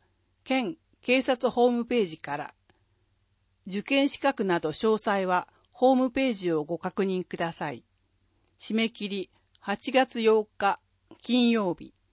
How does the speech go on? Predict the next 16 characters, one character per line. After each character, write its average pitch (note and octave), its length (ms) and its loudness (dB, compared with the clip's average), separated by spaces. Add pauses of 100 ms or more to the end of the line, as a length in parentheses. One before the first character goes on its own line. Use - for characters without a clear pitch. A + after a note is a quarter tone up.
(360)
問 A3+ 200 4
い A3 80 4
合 G#3+ 60 4
わ G#3 60 -2
せ G#3+ 140 -10
先、 - 480 -8 (580)
取 A3+ 260 0
手 A#3+ 140 6
警 A3 220 2
察 G3+ 200 -4
署。 - 380 -6 (440)
電 G#3 300 -2
話、 F#3+ 220 2 (640)
七 A3+ 380 2
七 A#3+ 300 2
の C#3 280 -4